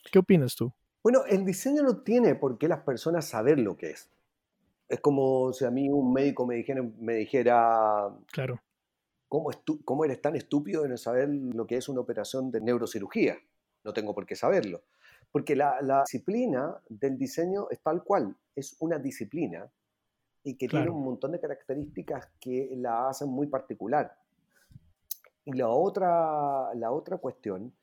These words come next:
Speaker 2: es que yo con un amigo, que no es una frase nuestra, no logramos recordar quién, quién la dijo, eh, era que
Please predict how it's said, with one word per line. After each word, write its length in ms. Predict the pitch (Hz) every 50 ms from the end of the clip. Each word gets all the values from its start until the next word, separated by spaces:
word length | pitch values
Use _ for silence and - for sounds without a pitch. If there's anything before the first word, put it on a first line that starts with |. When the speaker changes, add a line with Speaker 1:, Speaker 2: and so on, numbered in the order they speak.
| _ _ _ _ _ _ -
Speaker 2:
es 140 | 117 110 -
que 500 | - 117 120 113 110 110 110 104 107 107
yo 140 | 107 117 127
con 120 | 135 143 143
un 100 | 143 135
amigo, 920 | 127 127 127 135 135 135 131 143 139 131 127 123 120 113 110 110 107 -
que 80 | 117
no 80 | 110 117
es 100 | 123 135
una 140 | 151 123 107
frase 300 | - 127 120 - 110 107
nuestra, 340 | 123 127 107 - - 95
no 160 | 95 98 113 123
logramos 420 | 117 104 101 110 117 123 117 - -
recordar 500 | 107 - - 92 90 107 120 123 123 - _
quién, 380 | - 117 113 113 107 104 107 - _ _
quién 640 | 107 104 107 107 107 101 101 98 98 95 92 92 _ _
la 40 | - 110
dijo, 360 | 143 147 147 - - - - _ _ _ _ _ _ _ _ _ _ _ _ _ _
eh, 680 | - 104 104 101 101 98 98 98 98 98 98 98 - - _ -
era 240 | 135 135 139 131 -
que 240 | 127 117 110 -